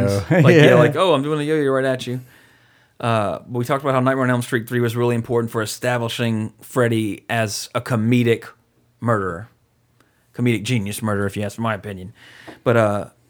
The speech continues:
Speaker 1: this one is most no-, this is, uh, arguably the most important movie in the franchise of Friday the thirteenth because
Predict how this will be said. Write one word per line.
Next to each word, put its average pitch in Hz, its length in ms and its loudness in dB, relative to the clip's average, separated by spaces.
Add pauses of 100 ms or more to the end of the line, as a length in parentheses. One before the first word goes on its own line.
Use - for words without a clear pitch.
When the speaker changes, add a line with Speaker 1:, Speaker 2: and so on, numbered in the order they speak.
Speaker 1:
this 156 360 -2
one 139 240 -2
is 117 280 -6 (100)
most 127 340 -2
no-, 127 120 2
this 151 240 -4
is, 175 120 -4 (140)
uh, 120 240 -2
arguably 160 460 0
the 131 80 -2
most 139 320 -2
important 156 720 -4
movie 135 560 0
in 190 160 -6
the 165 80 -2
franchise 120 480 -4
of 107 80 -10
Friday 110 220 -4
the 107 40 -10
thirteenth 110 420 -8
because 113 440 -4